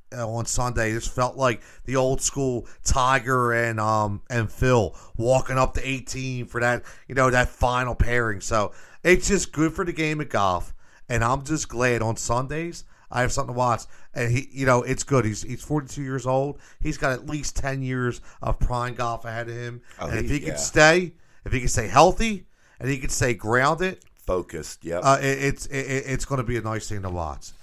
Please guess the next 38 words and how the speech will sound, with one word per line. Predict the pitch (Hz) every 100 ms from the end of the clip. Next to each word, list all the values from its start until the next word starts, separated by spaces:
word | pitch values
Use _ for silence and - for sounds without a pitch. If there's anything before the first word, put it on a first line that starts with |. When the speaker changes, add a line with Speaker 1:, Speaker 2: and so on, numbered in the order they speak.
| - - -
Speaker 1:
And | 143
Speaker 2:
Yeah. | - 120
Speaker 1:
speak-, | 180 226 - -
speaking | - 170 202 190
of | 160
champions, | - 180 196 302 - 92 85 117 - - _ - _ - - - -
we | 175
got | 190 180
some | 165
N | 143 143
C | -
A | 131
A | 120
basketball | 135 156 117 98
to | 87
talk | 95 80
about. | 76 71 - _ - - -
Speaker 2:
Oh, | 85 90 90
yeah. | 87 71 62 - -
Speaker 1:
Uh, | 127 123 120
Selection | - 131 143 143 143
Sunday, | 123 139 139 147 151
which | 113 110
was | 104 90
boring | - 123 123 107
as | 101 -
hell. | 113 95 92 - - - -
Uh, | - 110 104
John | 92 110 123 123
says | 117 98
he | 92
watched | 92 101 104 -
it | 110
and |
Speaker 2:
Oh, | 87 90
Speaker 1:
recorded. | 87 107
Speaker 2:
yeah. | 98
Speaker 1:
I, | 107